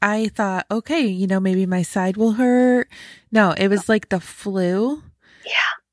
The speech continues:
Speaker 1: times four.
Speaker 2: Yeah.
Speaker 1: And I was down
Speaker 2: Plus
Speaker 1: for
Speaker 2: getting
Speaker 1: two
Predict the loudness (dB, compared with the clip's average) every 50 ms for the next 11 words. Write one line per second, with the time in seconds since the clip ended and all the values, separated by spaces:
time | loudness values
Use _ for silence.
0 | _ _ _ _ _ _ -6 0 2 2 2 2 0 -4 -8 -8 -6 -4 -4 -2
1 | -2 -2 -2 -2 -4 -6 -10 -20 -20 -20 -4 _ 2 2 4 2 0 -2 -4 -10
2 | _ _ _ _ _ _ _ _ _ -2 0 0 -2 -2 -6 -8 -10 -10 -6 -6
3 | -4 -4 -4 -6 -2 2 2 2 2 2 2 2 4 4 4 4 0